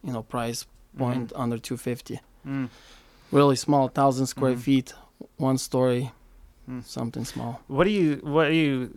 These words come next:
Speaker 2: talking with your clients about when you're, when somebody comes to you and says, like, "Hey, Dimitri, I wanna come buy, I wanna buy a house." Uh, what do you tell them to expect, and what, what should they expect?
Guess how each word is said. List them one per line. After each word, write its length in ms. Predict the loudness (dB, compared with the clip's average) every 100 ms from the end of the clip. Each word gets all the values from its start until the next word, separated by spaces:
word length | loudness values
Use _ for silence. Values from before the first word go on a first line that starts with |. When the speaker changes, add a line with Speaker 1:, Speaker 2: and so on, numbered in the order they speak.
| -2
Speaker 2:
talking 320 | 0 2 0
with 120 | -4
your 80 | -6
clients 420 | -4 -2 -2 -2
about 440 | -4 -4 -4 -8 -12 -18 -12
when 300 | -4 -2 0
you're, 380 | 2 2 0 0
when 240 | 2 2
somebody 300 | 4 2 2 0 2
comes 240 | 2 4
to 60 | 4
you 120 | 4
and 120 | 2
says, 220 | 0 0
like, 160 | 0 0
"Hey, 180 | 2 2
Dimitri, 340 | 2 0 2
I 40 | 0
wanna 140 | 0
come 120 | 0
buy, 280 | 2 2 0 2
I 80 |
wanna 140 | 2 4
buy 140 | 4
a 60 | 4
house." 420 | 6 6 6 0 -14 -20 -18 -16 -18 -20 -4
Uh, 280 | 4 6 6
what 140 | 6 6
do 40 |
you 80 | 6
tell 240 | 6 4
them 340 | 2 0 -4 -6
to 640 | -6 -4 -2 -2 -4 -8 -10
expect, 600 | -6 -4 -2 -2 -2 -6 -2
and 280 | 0 2
what, 260 | 4 2 2
what 180 | -2 -2
should 200 | 2 0 0
they 100 | -2
expect? 520 | -8 -6 -8 -8